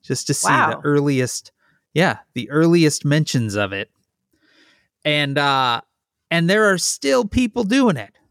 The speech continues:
Speaker 1: which is amazing. Talk about fucking resilient thing. We stopped talking about it a long time ago, but here's the deal for people that are new. Says Who You,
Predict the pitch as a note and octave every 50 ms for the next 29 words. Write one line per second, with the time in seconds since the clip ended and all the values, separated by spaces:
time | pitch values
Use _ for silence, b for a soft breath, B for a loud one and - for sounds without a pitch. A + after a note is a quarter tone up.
0 | _ _ _ _ _ _ _ _ - G3+ G#3 - - B3 A3 C4 C4+ D4+ E4+ F4
1 | D#4+ B3+ D3+ C3 A2 G#2 - G3+ B3+ C#4 - F#3 F#3 F#3+ F3 D#3+ D#3+ - _ -
2 | - A3 - - F#3+ F3 E3 D3+ D#3 D3+ D3+ F3+ B3 A#3+ A3+ A3+ G#3 - C#4 B3+
3 | G3+ E3+ B3+ C4 - - D3 C3 A#2 - D#3 C#3+ C#3+ D3+ D3+ E3 F#3+ G#3+ G#3 A3+
4 | A#3 C4+ D4+ D4+ D4 A#3+ - - E3 C#3+ C3 B2+ A#2+ C3+ C#3 D3 E3+ - - -
5 | B3+ D4 D4+ C#4 A#3 - A#3+ G#3+ G3 C4+ D4 D4+ C#4 G3+ C#3+ - - - - B3
6 | B3 A3+ A3 G3+ G#3+ A3+ G#3+ G3 G#3 C4 C#4 B3 F#3+ C3+ G#2+ - _ _ _ _
7 | _ _ _ _ _ _ _ _ _ _ _ _ _ _ _ _ _ _ _ _
8 | _ _ _ _ _ _ _ _ _ _ - - - - A#3+ B3 A#3+ G#3+ - -
9 | G#3 A#3 A3+ A3 G3 F3 E3+ D3+ C3 A2+ G#2 G#2